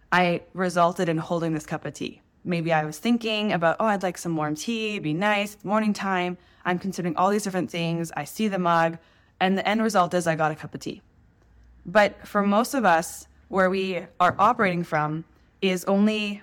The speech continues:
one step before we get the results, which is the action, law of action, how to, strategy, work hard. That's only the first thing that happens that precedes the results. There is four or five other things that happen before then that actually help influence and create and drive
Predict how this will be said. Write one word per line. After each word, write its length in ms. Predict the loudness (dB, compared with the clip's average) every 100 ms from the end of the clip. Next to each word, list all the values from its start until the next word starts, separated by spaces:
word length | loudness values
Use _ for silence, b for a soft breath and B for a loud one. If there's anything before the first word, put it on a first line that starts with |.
| -18 -12
one 640 | 0 4 4 4 2 0
step 360 | 0 2 2 -2
before 380 | -6 -2 0
we 100 | 0
get 160 | -2 -4
the 80 | -6
results, 460 | -4 -4 -6 -6
which 200 | -6 -4
is 200 | -4 -4
the 120 | -2 0
action, 500 | 0 -2 -8 -8 -12 b b b
law 320 | 0 2 4 2
of 80 |
action, 540 | 0 -2 -4 -4 -4 -6 -10
how 300 | 0 4 4
to, 320 | 0 -4 -4
strategy, 400 | -2 0 0 0
work 220 | -4 -6 -2
hard. 260 | -4 -4 b b b b
That's 260 | 2 2 2
only 240 | 2 2
the 120 | 2 -2
first 340 | 0 -2 0
thing 100 | -4
that 60 | -2
happens 440 | -2 -2 -4 -2
that 140 | -4
precedes 560 | -4 -8 -6 -6 -6 -6
the 100 | -4
results. 520 | -2 -2 -2 -4 -16 b b b
There 180 | 2 2
is 160 | 0 -6
four 340 | -4 2 4
or 60 | 4
five 220 | 4 4
other 160 | 4
things 220 | 2 0 -2
that 60 |
happen 260 | -4 -4 -4
before 400 | -6 -6 -4 -2
then 320 | 0 -2 -4 b b
that 120 | 2
actually 320 | 2 2 -4 -2
help 260 | -4 -4
influence 680 | -2 -2 -2 -2 -2 -2 -6 -4
and 160 | -4
create 400 | -4 -4 -2 -2
and 140 | -4 -2
drive 560 | 2 4 4 0 -6